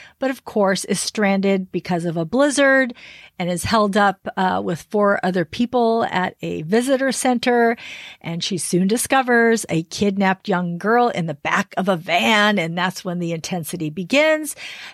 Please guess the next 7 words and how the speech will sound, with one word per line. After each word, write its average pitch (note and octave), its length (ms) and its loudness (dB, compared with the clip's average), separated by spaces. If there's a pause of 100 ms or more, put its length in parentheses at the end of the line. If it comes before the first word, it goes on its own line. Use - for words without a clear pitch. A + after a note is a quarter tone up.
(140)
It D#4+ 160 2
was A#3 260 2
predictable, E3+ 880 0 (440)
but, G#3+ 500 0 (220)
um, B3+ 200 2
it B4 120 4
was C5 160 2